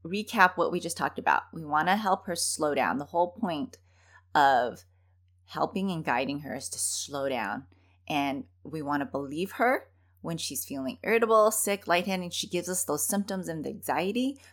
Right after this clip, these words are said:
because we want her to recognize when her body is changing. That is self-regulation and self-recognition. When she does that, we can help her take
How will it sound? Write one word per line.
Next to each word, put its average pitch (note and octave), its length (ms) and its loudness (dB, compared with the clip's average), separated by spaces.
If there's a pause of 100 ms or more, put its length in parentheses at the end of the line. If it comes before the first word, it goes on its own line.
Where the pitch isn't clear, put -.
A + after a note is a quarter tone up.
because G3 260 -8
we F3+ 100 -2
want E3+ 320 0
her F3+ 100 -12
to C3+ 140 -14
recognize B2+ 760 -4 (360)
when D3 140 -12
her D3 100 -14
body C3 340 -4
is C3 100 -10
changing. - 500 -10 (420)
That D3+ 280 4
is D3+ 180 -2
self-regulation C#3 1160 -4
and C#3+ 100 -10
self-recognition. - 1120 -4 (760)
When F3 240 -2
she F#3 180 -4
does G#3 320 -4
that, E3+ 220 -2
we D#3 80 -10
can D3 180 -10
help E3+ 380 -8
her A3 360 -4 (240)
take - 260 -10